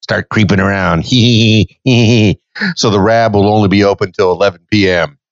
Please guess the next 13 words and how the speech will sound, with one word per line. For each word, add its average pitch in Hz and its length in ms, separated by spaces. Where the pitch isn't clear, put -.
not 98 320
the 95 80
usual 90 640
one 92 460
or 90 140
two 107 240
in 90 80
the 87 60
morning. 82 420
So 127 300
we 113 180
have 104 200
shortened 127 640